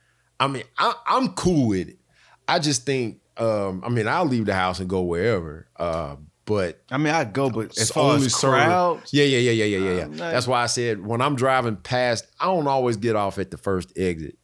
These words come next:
Speaker 1: going to Opry Mills. There's that second exit where you drive past the parking lot. And when I see cars parked on the interstate,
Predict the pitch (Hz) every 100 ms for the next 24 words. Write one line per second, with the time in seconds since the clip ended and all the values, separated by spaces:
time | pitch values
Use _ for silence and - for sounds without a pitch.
0 | _ - 92 101 92 - 87 80 - 90
1 | 90 87 85 80 71 - - _ _ _
2 | _ - 107 87 104 - - 143 107 98
3 | 101 98 90 87 92 98 92 101 98 90
4 | - 101 95 90 87 - _ _ _ _
5 | _ - - 123 101 85 78 73 - _
6 | _ - _ _ 104 104 113 143 - 139
7 | 120 131 127 120 - 131 120 113 - 117
8 | 113 104 110 127 120 - 131 123